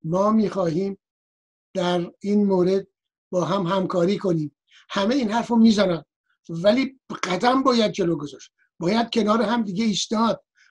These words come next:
باید ای ایراد نگرفت که اون، اونه، این، اینه، این کار می‌کنه، اون، اون کار می‌کنه، من اینو نمی‌خوام، من اونو نمی‌خوام. آخه شما چی، چی رو نمی‌خواید؟ مملکتتون داره از بین میره. ایران رو نابود کردن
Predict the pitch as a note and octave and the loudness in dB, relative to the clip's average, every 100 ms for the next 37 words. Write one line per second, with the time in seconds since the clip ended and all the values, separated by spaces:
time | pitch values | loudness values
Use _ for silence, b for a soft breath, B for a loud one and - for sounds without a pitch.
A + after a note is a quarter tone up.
0 | _ F3+ G#3 A#3 - _ _ _ G3+ B3 | _ -2 0 0 -4 _ _ _ -2 0
1 | D4 - G#3 G3 A3 G3 A3+ A#3+ C4 - | 0 0 2 4 4 2 -2 0 -2 -4
2 | C#4 - A3+ C4+ B3 G#3+ A3 G#3+ A#3 G#3 | -8 -4 -2 0 0 2 2 -2 0 0
3 | G#3 A3 G#3+ G#3 G#3+ G#3+ G#3 G#3 G3 - | 0 0 -2 -2 -4 -4 -4 -6 -10 -12
4 | b C4 A3 G#3 G#3+ G3+ F#3+ G3+ G3 G3 | b 0 0 2 0 0 -4 -4 -4 -4
5 | A3+ G#3+ G3+ G3+ G3+ G3+ G3 _ - G#3 | -4 -8 -8 -6 -6 -8 -12 _ -6 -4
6 | G#3 G3 F#3+ F3+ E3+ D3+ b b - C4 | 0 0 0 -2 -4 -10 b b -4 -2
7 | A3+ A#3+ A#3 - C#4+ C#4+ C#4 A3+ G#3+ F3 | 0 0 0 -2 0 0 0 -2 -2 -2
8 | E3+ _ _ B - A3 F#3+ C4 C4 C4 | -2 _ _ B -2 -2 0 -2 -2 0
9 | A#3+ B3 G3 G#3+ B3 A3+ B3+ A3 - _ | 2 2 2 2 4 6 6 2 0 _
10 | _ A#3 G#3 G#3 G#3 A3+ B3+ B3 A3 G3 | _ 4 6 6 6 4 4 4 4 4
11 | A#3 C#4 - A3 G3+ F#3 E3+ D#3 | 0 -4 -2 0 0 0 -2 -6